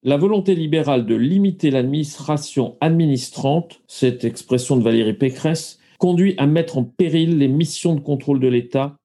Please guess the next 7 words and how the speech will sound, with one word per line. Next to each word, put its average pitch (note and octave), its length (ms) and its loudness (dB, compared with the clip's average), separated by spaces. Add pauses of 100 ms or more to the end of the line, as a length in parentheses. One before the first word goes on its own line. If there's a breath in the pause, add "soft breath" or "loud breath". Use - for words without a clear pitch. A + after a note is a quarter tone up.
(160)
et B2 100 2
méprise C#3 760 -2
la A#2 160 0
professionnalité C#3+ 1040 -2
des B2 220 -2
agents A#2+ 240 -2
administratifs. G#2 840 -10